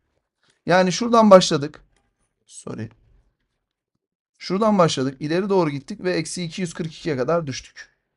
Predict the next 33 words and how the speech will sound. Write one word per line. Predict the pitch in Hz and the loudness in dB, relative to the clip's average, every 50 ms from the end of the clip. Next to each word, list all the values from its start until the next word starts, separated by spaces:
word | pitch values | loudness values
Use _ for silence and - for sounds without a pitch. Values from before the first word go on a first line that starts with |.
| _ _ _ _ _ _ _ _ _ _ _ _ - | _ _ _ _ _ _ _ _ _ _ _ _ -14
Şurası | - - 202 196 180 254 | -10 -6 -6 -4 -4 -2
ileri | 294 220 208 214 214 | -2 2 4 6 8
aktifleşme | 214 196 165 - - 143 139 147 139 127 - 139 131 | 8 6 6 4 -6 -10 -6 -6 -6 -6 -4 -4 -4
enerjisi. | 127 123 120 117 110 113 110 - - 113 110 _ _ _ _ _ _ _ _ | -4 -4 -4 -6 -8 -8 -10 -12 -14 -16 -18 _ _ _ _ _ _ _ _
Kaç | - 190 208 214 - 180 | 2 2 2 2 2 -4
birimmiş? | 165 170 156 147 143 185 240 - | -4 -2 -2 -2 -2 -4 -4 -2
Altı | 165 165 160 160 160 170 | 0 2 2 2 2 0
yüz | 165 151 | -2 2
altmış | 156 156 - - 160 - - | 2 2 2 0 -10 -10 -8
birimmiş. | 135 135 123 110 104 101 104 - - - | -6 -6 -6 -6 -8 -8 -10 -14 -10 -8
Onu | 135 139 143 139 | -8 -6 -4 -4
da | 135 | -4
öyle | - 135 131 131 127 120 | -4 -2 -2 -2 -2 -4
vermiş. | 107 107 107 104 113 156 - - - _ - | -4 -6 -8 -10 -12 -14 -16 -18 -20 _ -12
İleri | - 127 123 120 120 | -10 -10 -8 -8 -8
aktif. | 113 110 - - _ - - - - | -8 -10 -12 -20 _ -20 -20 -20 -14
O | - | -12
zaman | 147 170 202 180 160 143 | -8 -4 -4 -4 -2 -2
geri | 156 170 190 | -4 -2 -2
aktifleşme | 196 - - - - 180 170 - 185 | -2 -4 -6 -10 -8 -8 -8 -6 -6
enerjisine | 180 170 165 156 156 156 - 160 156 | -4 -2 -2 -4 -4 -4 -8 -10 -8
bir | 160 | -4
de | 160 180 180 | -4 -4 -4
ne | 190 | -4
ekleyeceğiz? | 190 - - 143 127 165 202 208 170 | -8 -10 -10 -12 -10 -8 -8 -8 -4
Dört | 147 151 151 147 | -4 -4 -4 -6
yüz | 160 143 139 | -8 -8 -8
doksan | 151 143 - - 147 | -6 -6 -6 -10 -10
iki | 143 135 151 | -10 -8 -2
daha | 151 147 143 135 | 0 0 0 0
ekleyeceğiz. | 117 - - 110 90 - 113 110 - | -4 -6 -14 -14 -12 -12 -14 -12 -8
Doğru | 131 135 165 - | -8 -8 -6 -8
mu? | - 120 113 | -10 -12 -12